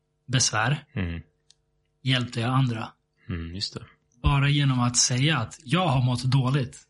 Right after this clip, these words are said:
Speaker 1: Jag, jag har varit deprimerad, jag har gått igenom det, jag har hatat mig själv. Bara genom att säga det högt
Speaker 2: Mm.
Speaker 1: hjälpte jag, jag vet inte hur många av mina vänner.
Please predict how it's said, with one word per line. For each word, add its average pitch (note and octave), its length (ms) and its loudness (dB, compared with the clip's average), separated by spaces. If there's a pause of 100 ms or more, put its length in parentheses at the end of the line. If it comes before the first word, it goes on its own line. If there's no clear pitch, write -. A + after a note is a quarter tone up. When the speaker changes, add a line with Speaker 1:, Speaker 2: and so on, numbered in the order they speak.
(100)
Speaker 1:
Jag, C3+ 360 0
jag C3+ 100 4
har C#3 160 4
varit A#2+ 260 0
deprimerad, D3 680 0
jag C3 120 2
har A#2+ 140 0
gått A#2+ 220 -2
igenom A#2 240 -2
det, D3 160 2
jag C3+ 140 2
har B2+ 100 2 (100)
hatat B2 260 0
mig B2+ 140 2
själv. B2 320 0 (600)
Bara D#3 220 2
genom D3 220 2
att C#3 100 0
säga D3+ 340 2
det C#3 120 2
högt - 480 -2 (240)
Speaker 2:
Mm. F2+ 200 -6 (460)
Speaker 1:
hjälpte C#3+ 440 0
jag, B2 340 0 (580)
jag B2 140 2
vet B2 200 2
inte A#2+ 180 2
hur D#3 160 4
många A#2+ 280 2
av A2+ 80 0
mina A2+ 220 2
vänner. A2+ 360 -2